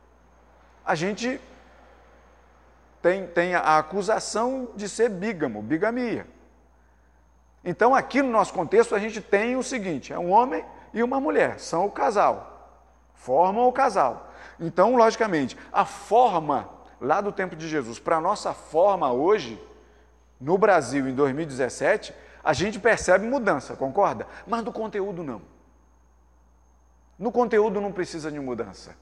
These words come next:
Porque o conteúdo continua a mesma coisa que a gente lê lá em Gênesis, antes ainda da lei ser distribuída pro povo do que eles deviam fazer, com relação, inclusive,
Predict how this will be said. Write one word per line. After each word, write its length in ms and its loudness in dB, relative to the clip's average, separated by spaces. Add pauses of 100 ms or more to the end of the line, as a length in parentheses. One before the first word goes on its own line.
(800)
Porque 220 0
o 80 6
conteúdo 640 2
continua 520 2
a 40 0
mesma 360 2
coisa 460 -4 (1400)
que 80 -6
a 60 2
gente 280 -6
lê 160 4
lá 220 2
em 80 0
Gênesis, 720 -8 (420)
antes 540 0
ainda 520 0 (240)
da 220 0
lei 600 2
ser 320 -2
distribuída 720 -2
pro 180 -8
povo 460 -2
do 120 -10
que 200 -12
eles 200 -8
deviam 320 -12
fazer, 400 -14 (680)
com 100 -8
relação, 500 -4
inclusive, 640 -6